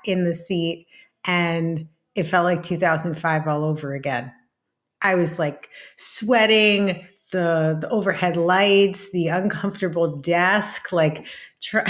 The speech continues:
<laughs> it was just, the whole thing was, uh, it was really neat. And it was really, it was exhilarating because I was focused on, you know, the positivity of it, but I was also so aware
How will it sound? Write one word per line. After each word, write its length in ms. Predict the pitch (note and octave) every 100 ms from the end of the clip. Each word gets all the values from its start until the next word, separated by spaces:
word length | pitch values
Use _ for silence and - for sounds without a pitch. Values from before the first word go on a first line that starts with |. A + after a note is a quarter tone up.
| -
<laughs> 180 | -
it 200 | A#3+ A#3+
was 300 | B3 B3+ -
just, 240 | - B3 B3
the 100 | G#3+
whole 440 | G#3+ A3+ A3+ G#3+
thing 520 | G#3 G3+ F3+ D#3 D#3
was, 360 | D#3+ E3 D#3+ D#3+
uh, 320 | E3 D#3 D3+ - - _ -
it 80 |
was 340 | A#3 A3 G3 F3
really 460 | G#3 A#3 A3+ A3+
neat. 380 | F#3+ F#3 F#3+ E3
And 100 | E3+
it 60 | E3+
was 260 | D#3+ D#3+ F3 E3+
really, 760 | G3 A#3 A#3 A3+ A3 G#3 -
it 100 | A3
was 180 | G3 D#3+
exhilarating 920 | D#3 C#3+ A#3 A#3 C#3+ C#3+ C#3+ C#3 C#3+ - - - -
because 280 | F3+ F#3 E3+
I 340 | D#3+ D#3 -
was 280 | F3 D#3+ D#3
focused 920 | - - G#3 B3 G#3+ F3 F3 - - -
on, 720 | E3 D#3+ D#3 D#3 D3+ D3+ D#3+ - _ _ _ _
you 180 | B3+ F#3
know, 100 | F3
the 120 | D#3+
positivity 840 | E3+ - G3 F#3 F3+ F#3+ G#3 G#3+ F3+
of 120 | D#3+
it, 180 | E3+ D#3+
but 100 | D#3
I 120 | D#3
was 160 | D#3
also 320 | D#3 F3+ F3+ E3
so 360 | - - F#3+ G3
aware 580 | E3 D#3 F3+ F#3 E3